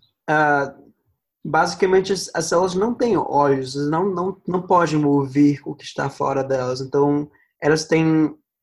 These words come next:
têm redes complexas de proteínas que, que, de algum jeito, têm uma, a, a propriedade emergente de aprendizagem.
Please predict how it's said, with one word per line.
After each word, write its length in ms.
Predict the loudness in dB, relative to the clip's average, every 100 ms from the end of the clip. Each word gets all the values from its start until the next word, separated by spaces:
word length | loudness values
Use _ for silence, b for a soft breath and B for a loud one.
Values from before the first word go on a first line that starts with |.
| _
têm 300 | 2 4 4
redes 480 | 2 2 2 0 -2
complexas 680 | -4 -2 0 0 -4 -6
de 100 | -8
proteínas 840 | -2 0 0 2 2 2 2 0 -2
que, 540 | -6 -2 0 0 0 -4 -16 -16 -14 -2
que, 140 | 2 2 -2 0
de 80 | 2
algum 280 | 2 2
jeito, 600 | 0 2 2 2 -2 -4 _
têm 180 | 2 4
uma, 200 | 4 4
a, 220 | 4 2 -2 -20 _
a 80 | -4
propriedade 580 | 0 0 2 2 0 0
emergente 640 | 0 0 2 0 -2 -6
de 360 | -4 -4 -4 -6 b b
aprendizagem. 1000 | -2 2 2 2 0 0 0 -2 -6 -10